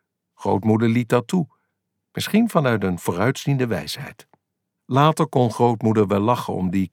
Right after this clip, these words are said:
keukentaferelen. Maar het duurde niet lang voordat ze zich die verhalen niet meer herinnerde. Geen idee meer had wat een keuken eigenlijk is. En mij uiteindelijk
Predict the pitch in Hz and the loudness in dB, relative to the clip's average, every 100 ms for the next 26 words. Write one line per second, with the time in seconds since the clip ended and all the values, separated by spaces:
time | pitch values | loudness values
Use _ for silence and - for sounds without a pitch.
0 | _ 123 117 110 98 90 101 - 98 101 | _ 2 2 2 -2 0 -4 -2 -4 -2
1 | 98 98 - _ _ _ _ _ _ _ | -2 -4 -8 _ _ _ _ _ _ _
2 | 123 123 - - 110 143 147 107 113 151 | -2 -2 -4 -10 -6 0 2 2 0 0
3 | 101 101 147 - _ _ _ - 165 180 | 0 0 -2 -8 _ _ _ -2 0 2
4 | 160 143 - 104 117 - 113 98 98 110 | 2 0 -4 -4 -4 -4 -8 -6 -2 0
5 | 107 107 - _ _ 123 165 160 98 92 | 0 -2 -6 _ _ 2 2 0 -4 -4
6 | 90 98 143 160 85 - - - - _ | -4 -4 -2 -2 -2 -8 -18 -20 -20 _
7 | - 143 143 - - 151 135 - - 160 | -2 0 0 -2 -2 -2 -2 -4 0 2
8 | 196 180 151 135 123 123 117 110 110 107 | 4 2 2 0 0 -2 -4 0 0 0
9 | 110 120 113 120 135 180 160 - _ _ | 0 -2 -2 -4 -2 -2 -2 -6 _ _
10 | _ _ _ _ - 101 110 180 240 156 | _ _ _ _ -4 0 2 0 -2 -2
11 | 151 139 123 123 - | -2 0 0 -2 -6